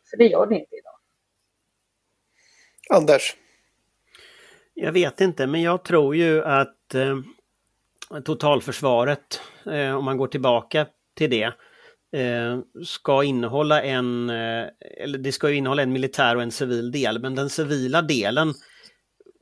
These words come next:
Speaker 3: var, jag tror att alla hade fattat att den militära delen hade nedrustats alldeles för lågt,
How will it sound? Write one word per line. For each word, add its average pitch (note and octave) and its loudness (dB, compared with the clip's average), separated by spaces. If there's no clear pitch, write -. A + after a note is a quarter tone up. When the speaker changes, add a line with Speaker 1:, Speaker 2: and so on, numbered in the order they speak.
Speaker 3:
var, C3 4
jag D3+ -4
tror G#3 0
att G3+ -4
alla F3+ 4
hade D3+ 2
fattat G#3 -2
att G3 0
den D3+ -4
militära C#3+ 4
delen A#2+ 4
hade B2 -4
nedrustats B2+ 0
alldeles A#2+ 0
för - -2
lågt, - 2